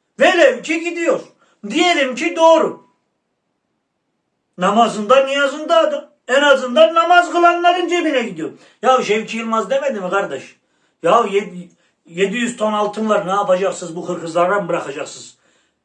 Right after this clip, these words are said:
Harcayın gitsin, yiyin için gitsin demedi mi adam? E,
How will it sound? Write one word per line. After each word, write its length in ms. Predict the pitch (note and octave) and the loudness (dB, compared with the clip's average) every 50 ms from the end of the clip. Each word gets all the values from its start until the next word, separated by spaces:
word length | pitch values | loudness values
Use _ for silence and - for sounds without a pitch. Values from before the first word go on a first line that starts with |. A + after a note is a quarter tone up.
| _ _ _ _ _ _ _ _ _ | _ _ _ _ _ _ _ _ _
Harcayın 540 | - - G#3+ G#3+ F#3 F#3 G3+ F#3+ F#3+ F#3+ F#3 | -4 0 0 0 0 0 0 0 0 -2 -4
gitsin, 300 | F#3 F3+ - - F3+ F3 | -6 -8 -10 -10 -10 -10
yiyin 260 | D#3+ D#3+ E3+ F3+ F3+ | -10 -10 -8 -8 -8
için 240 | F3 - - F3+ F3+ | -10 -10 -10 -12 -12
gitsin 280 | D#3+ - - F3+ E3 D#3+ | -12 -12 -12 -12 -6 -2
demedi 300 | A#3+ D#4 F#4+ G4 - D#3 | -2 -2 -2 -2 -6 -8
mi 60 | - | -14
adam? 180 | A2+ - - _ _ _ _ _ _ _ _ _ _ _ _ _ _ _ _ _ _ _ _ _ _ - | -16 -18 -20 _ _ _ _ _ _ _ _ _ _ _ _ _ _ _ _ _ _ _ _ _ _ -4
E, 360 | A#3+ B3+ B3 G#3+ G3 G3 - | -2 -2 -2 -2 -6 -12 -14